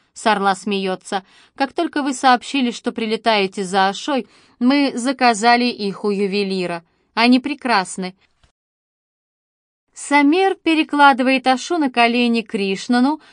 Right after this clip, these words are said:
чтобы надеть одну из цепочек на ножку дочери. «Вот так. Вы только посмотрите». Она вытягивает ножки Аши, взяв в каждую руку по маленькой пяточке.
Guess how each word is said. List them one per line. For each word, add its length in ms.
чтобы 360
надеть 420
одну 240
из 160
цепочек 540
на 180
ножку 420
дочери. 640
«Вот 300
так. 280
Вы 160
только 300
посмотрите». 880
Она 280
вытягивает 720
ножки 420
Аши, 540
взяв 420
в 140
каждую 560
руку 300
по 180
маленькой 640
пяточке. 840